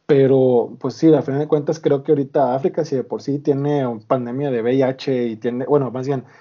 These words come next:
una endemia de V I H y tiene muchas otras cosas que están pasando ahí con ellos, yo creo que agarrarle coronavirus sería como que la cereza del pastel, ¿no? De, de todas las enfermedades que pudieran tener.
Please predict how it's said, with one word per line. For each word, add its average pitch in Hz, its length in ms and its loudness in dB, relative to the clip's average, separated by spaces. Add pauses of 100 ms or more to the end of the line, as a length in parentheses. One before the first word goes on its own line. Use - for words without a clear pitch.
(300)
una 147 180 -4
endemia 147 400 -2
de 131 120 -2
V 127 120 -2
I 135 80 0
H 135 260 -4
y 131 80 -2
tiene 131 480 -6
muchas 131 400 -6
otras 147 240 -2
cosas 139 400 -6
que - 80 -10
están 123 240 -6
pasando 139 360 -2
ahí 139 160 0
con 143 180 -2
ellos, 156 320 0 (320)
yo 123 80 -10
creo 131 160 -2
que 151 100 0
agarrarle 120 640 0
coronavirus 127 560 -2
sería 120 260 -2
como 131 280 -6
que 113 200 -4
la 113 100 -6
cereza 117 360 -4
del 131 140 0
pastel, 117 440 -4
¿no? 120 200 -10 (200)
De, 104 320 -6
de 113 80 -2
todas 120 220 -2
las 135 120 -4
enfermedades 117 380 -8
que - 80 -16
pudieran 117 360 -4
tener. 107 240 -8